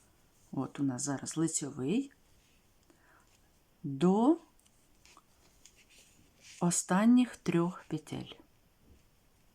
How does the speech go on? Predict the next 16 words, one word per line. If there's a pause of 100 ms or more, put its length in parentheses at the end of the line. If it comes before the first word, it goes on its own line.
(1200)
Ось,
до
останніх
трьох
петель (120)
в'яжемо, (880)
е,
нічого
не
змінюючи. (680)
Ось
у
нас
залишилось
три
петлі.